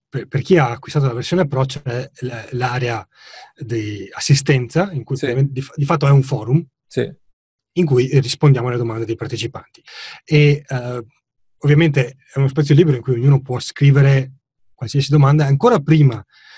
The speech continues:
Speaker 1: di pubblicare la prima lezione,
Speaker 2: <laughs> Ah, sì.
Speaker 1: subito, eh, qualcuno aveva scritto, aveva chiesto a proposito di questo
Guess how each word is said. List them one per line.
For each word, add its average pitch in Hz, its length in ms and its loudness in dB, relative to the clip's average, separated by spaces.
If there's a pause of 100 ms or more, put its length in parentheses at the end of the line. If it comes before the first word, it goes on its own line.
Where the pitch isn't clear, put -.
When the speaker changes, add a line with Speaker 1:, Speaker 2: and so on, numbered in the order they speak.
(120)
Speaker 1:
di 113 160 -14
pubblicare 139 400 4
la 139 140 2
prima 180 280 2
lezione, 147 440 0
Speaker 2:
<laughs> - 0 -
Ah, 156 40 2
sì. 139 220 -4 (160)
Speaker 1:
subito, 190 1000 0 (100)
eh, 147 400 -8
qualcuno 156 400 4
aveva 143 240 4
scritto, 139 680 -2 (840)
aveva 139 240 2
chiesto 143 640 -6 (100)
a - 80 -10
proposito 127 420 -6
di 131 100 -6
questo 123 520 -6